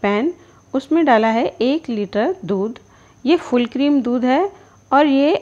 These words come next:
एक बार बॉयल हो रखा है दूध। अगर आपके पास बॉयल दूध नहीं है, कच्चा दूध है, तो उसे एक बार आप बॉयल कर लें। अब मैं इसमें डालूँगी आधा कप पानी। पानी हम इसलिए डालेंगे क्योंकि ओट्स को पकने में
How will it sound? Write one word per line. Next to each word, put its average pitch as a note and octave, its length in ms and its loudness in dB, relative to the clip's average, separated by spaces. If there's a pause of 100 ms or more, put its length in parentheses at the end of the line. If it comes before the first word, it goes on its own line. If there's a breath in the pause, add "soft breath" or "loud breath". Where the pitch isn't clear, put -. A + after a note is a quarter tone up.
(120)
एक A3+ 220 0
बार C4 220 4
बॉयल A#3+ 580 4
हो G#3 180 2
रखा G3+ 340 0
है G3 220 2
दूध। A3+ 320 -4 (540 soft breath)
अगर C4+ 260 4
आपके C#4 280 4
पास D4+ 300 2
बॉयल A3 360 4
दूध C#4+ 220 -2
नहीं C4+ 240 0
है, C4 200 -2
कच्चा A#3+ 380 -2
दूध B3+ 220 -2
है, C4 140 0
तो D4 180 -4
उसे B3+ 260 -4
एक G#3+ 260 -4
बार A#3+ 180 2
आप B3+ 320 -2 (200)
बॉयल A3 260 2
कर A#3 140 2
लें। C4 280 0 (960 soft breath)
अब C4 140 4
मैं F4+ 180 4
इसमें D#4 300 0
डालूँगी A3+ 520 2 (520 soft breath)
आधा B3+ 320 4
कप C#4+ 300 0 (120)
पानी। A3 400 4 (2250 soft breath)
पानी C#4+ 260 6
हम F4 160 4
इसलिए D#4+ 300 0
डालेंगे A3+ 460 2
क्योंकि C4+ 360 -4
ओट्स B3+ 340 -2
को C#4+ 160 -4
पकने A#3 380 -2
में A#3 300 -4